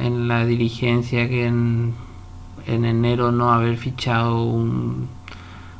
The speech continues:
un reemplazo para Brozovic y luego este se lesiona y no hubo forma de reemplazarlo. Eso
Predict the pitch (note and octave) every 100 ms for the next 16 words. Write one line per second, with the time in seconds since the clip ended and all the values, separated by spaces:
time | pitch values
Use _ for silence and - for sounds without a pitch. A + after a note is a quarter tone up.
0 | - B2 A#2+ A#2+ A#2+ A#2 A#2 C3 A#2+ B2
1 | A#2 A#2 B2 B2 B2 B2 A#2+ A#2+ A#2 C3
2 | B2 A#2 B2+ A#2 A2+ A2+ A#2 B2+ A#2 A#2
3 | A2 - C3 B2+ B2+ B2 A#2+ A#2+ A#2+ A#2+
4 | A#2 A#2+ B2+ - - - - - C3 A#2
5 | A#2+ A#2+ B2+ A#2 A2+ A#2 A#2+ A#2+ A#2 A#2
6 | A#2 A#2 A2+ B2 A#2 A#2 A2 - - B2+
7 | C3 B2 B2 A#2+ B2+ - - - - -
8 | - - - - - - - - - -
9 | - - - B2+ A#2+ B2 A#2+ A2+ A2+